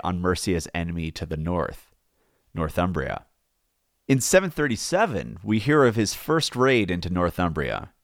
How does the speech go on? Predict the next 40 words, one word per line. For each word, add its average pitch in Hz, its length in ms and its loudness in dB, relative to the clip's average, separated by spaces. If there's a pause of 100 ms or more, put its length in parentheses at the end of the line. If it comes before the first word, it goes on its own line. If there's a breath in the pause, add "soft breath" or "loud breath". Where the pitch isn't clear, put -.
(280)
and 160 80 -4
it 131 40 -4
must 190 180 0
have 135 120 -2
gone 120 280 4
well 110 380 4
because 104 280 -4
he 110 80 -2
followed 135 440 2
it 117 120 0
up 117 240 0
three 120 280 0
years 113 300 0
later 98 500 0 (120)
in 85 120 -6
seven 98 360 0
forty 85 560 0 (580)
with 85 160 -2
yet 95 180 2
another 92 360 2
raid. 85 400 -2 (720)
This - 240 2
time, 80 500 0 (180)
he 113 120 -4
plundered 156 500 2
the 120 60 0
northern 110 400 2
kingdom 101 500 0
while 107 160 4
the 104 80 2
new 120 240 4
King 113 420 0
Eadbert 104 540 0
of 78 140 -8
Northumbria 80 680 -2 (240 loud breath)
was 110 180 2
distracted 113 640 2
fighting 87 340 -2
the 78 80 -4
Picts, - 640 -6